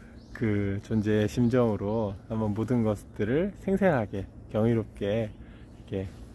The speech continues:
체험하는, 어, 그런 시간 보내시기 바랍니다.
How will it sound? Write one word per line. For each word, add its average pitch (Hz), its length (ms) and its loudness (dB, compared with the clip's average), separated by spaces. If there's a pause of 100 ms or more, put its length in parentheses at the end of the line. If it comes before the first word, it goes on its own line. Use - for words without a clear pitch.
(140)
체험하는, 139 800 2 (600)
어, 101 160 -6 (580)
그런 101 240 -4
시간 127 400 0
보내시기 107 600 -2
바랍니다. 98 560 -2